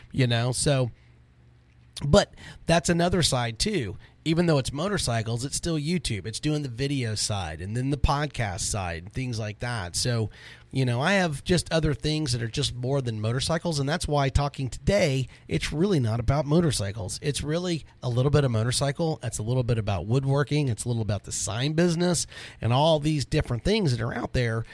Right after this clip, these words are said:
that, you know, that are just as interesting as motorcycles. I don't know what's interesting on your side that you see is as interesting as motorcycles, you know, but I can't just, I can't just turn on the motorcycle twenty-four seven and that's all I do.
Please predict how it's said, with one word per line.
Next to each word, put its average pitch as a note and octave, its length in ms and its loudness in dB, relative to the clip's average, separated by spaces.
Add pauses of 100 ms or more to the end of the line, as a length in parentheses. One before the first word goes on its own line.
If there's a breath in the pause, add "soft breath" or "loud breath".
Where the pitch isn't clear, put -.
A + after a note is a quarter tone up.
(240 loud breath)
that, C3+ 260 0
you C#3+ 120 0
know, A#2+ 320 0
that C#3 240 2
are B2+ 280 0
just F#3+ 240 2
as D3 160 -2
interesting B2+ 680 0
as C3+ 240 -2
motorcycles. D#3 720 2 (200 loud breath)
I D3+ 120 4
don't F#3+ 120 4
know D#3+ 120 6
what's D3 180 4
interesting B2+ 540 -4
on G#2 120 -2
your G3+ 200 4
side A2 440 -2 (240 loud breath)
that D3+ 200 2
you C3+ 80 2
see B2+ 320 0
is G#2+ 120 -2
as G#2+ 160 -2
interesting G#2+ 540 -4
as G#2 140 -4
motorcycles, G#2 760 -2 (320 loud breath)
you C3 120 2
know, B2+ 140 4
but C#3 100 4
I C#3+ 80 2
can't F3 420 0
just, - 300 4
I C3 80 0
can't F3 360 2
just - 280 4
turn D3 280 2
on C#3 180 0
the A#2 60 -2
motorcycle C3+ 640 0
twenty-four B2+ 580 0
seven C3+ 520 0 (400 loud breath)
and C#3 400 4
that's B2+ 240 4
all A2+ 160 4
I G2 120 0
do. G#2+ 360 0